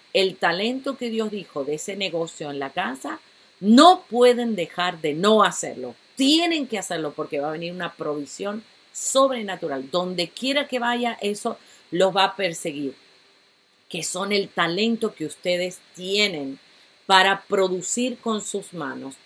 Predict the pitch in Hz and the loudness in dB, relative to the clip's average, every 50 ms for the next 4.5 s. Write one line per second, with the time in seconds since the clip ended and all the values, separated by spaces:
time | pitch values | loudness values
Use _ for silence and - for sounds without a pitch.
0 | _ - 170 190 202 202 - 208 196 185 165 156 165 170 - 185 156 156 156 147 | _ -4 -2 0 0 -2 -2 -4 -4 -4 -4 -4 -6 -6 -6 -6 -6 -4 -4 -6
1 | 143 147 143 156 185 214 - 196 - - 170 156 151 147 143 135 - - 175 196 | -6 -6 -6 -6 -6 -6 -6 -8 -8 -8 -8 -8 -6 -6 -8 -10 -8 -4 -2 0
2 | 220 247 269 269 311 339 339 - - - - _ _ - 165 180 185 185 - 196 | 0 0 0 -2 -4 -6 -8 -10 -16 -20 -20 _ _ -2 2 2 2 2 2 -2
3 | 170 160 156 175 190 185 - 202 - - 170 147 147 143 139 143 - - 196 190 | -2 -2 -2 -4 -4 -6 -8 -10 -8 -6 -6 -6 -6 -6 -8 -8 -8 -4 -4 -2
4 | 196 196 190 175 156 156 165 175 180 - | -2 -2 -4 -4 -4 -4 -4 -4 -4 -6